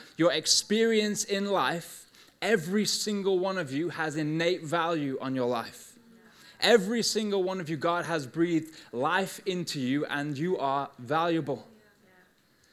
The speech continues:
So my question is, if we're intentional about things that are valuable to us, why is it that so many of us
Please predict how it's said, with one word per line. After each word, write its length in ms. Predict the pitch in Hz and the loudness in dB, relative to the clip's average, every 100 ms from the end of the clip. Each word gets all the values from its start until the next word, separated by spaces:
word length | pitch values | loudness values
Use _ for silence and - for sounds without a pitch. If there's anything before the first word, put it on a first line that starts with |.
| _ _ | _ _
So 120 | - 123 | -16 -10
my 180 | 147 | -8
question 420 | 170 185 147 - 160 | -8 -8 -8 -10 -8
is, 460 | 160 127 - - - - _ _ _ _ _ _ - | -8 -8 -12 -16 -16 -20 _ _ _ _ _ _ -16
if 160 | 127 | -10
we're 140 | 151 170 | -4 -4
intentional 720 | 156 - - 175 165 165 160 | -4 -6 -8 -6 -6 -6 -6
about 260 | 143 139 131 | -4 -6 -8
things 440 | - 165 160 147 | -6 -6 -4 -6
that 140 | 156 | -8
are 160 | 120 127 | -6 -6
valuable 680 | 120 139 160 180 175 151 185 | -4 -2 0 0 0 0 -4
to 260 | 180 180 160 | 0 2 2
us, 460 | 120 - - - - - - - _ _ | -2 -8 -8 -8 -12 -20 -20 -20 _ _
why 280 | 147 160 175 | -4 -2 0
is 200 | 185 175 | 2 2
it 140 | 170 151 | 2 -2
that 160 | 156 | -2
so 320 | - - 170 165 | 0 2 2 2
many 360 | 160 160 170 | 0 0 0
of 120 | 139 | -2
us 520 | 127 131 - - - | -2 -6 -4 -4 -6